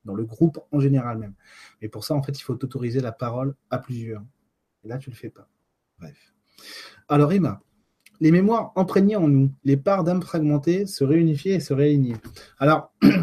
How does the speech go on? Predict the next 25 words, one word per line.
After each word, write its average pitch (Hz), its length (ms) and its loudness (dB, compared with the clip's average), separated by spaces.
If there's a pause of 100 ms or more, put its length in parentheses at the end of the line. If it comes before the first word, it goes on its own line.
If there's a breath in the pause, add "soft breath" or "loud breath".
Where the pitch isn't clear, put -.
(180)
<clears throat> - 460 -12
ça, 208 240 0
si 202 80 -4
tu 160 120 0
veux, 170 320 4
Emma, 147 280 6
c'est 139 160 -2
pas 127 160 0
du 143 100 2
tout 165 100 -4
ma 143 140 4
manière 131 240 2
de 123 60 -2
voir 117 160 -2
les 117 80 -4
choses, 165 340 -4
parce - 160 -8
que 131 100 -6
pour 120 220 -6
moi, 151 380 0 (800)
tout 143 100 -2
ça, 156 420 -2 (100)
c'est - 280 0
du, 127 300 -2
euh, 110 140 -8